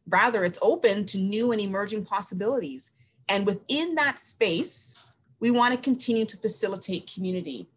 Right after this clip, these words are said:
to facilitate connection, and to facilitate love. So how are you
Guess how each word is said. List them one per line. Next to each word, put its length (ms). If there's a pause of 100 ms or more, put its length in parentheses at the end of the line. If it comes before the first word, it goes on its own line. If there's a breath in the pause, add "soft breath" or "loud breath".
(380)
to 120
facilitate 680
connection, 640
and 160
to 80
facilitate 880
love. 540 (680)
So 180
how 260
are 140
you 240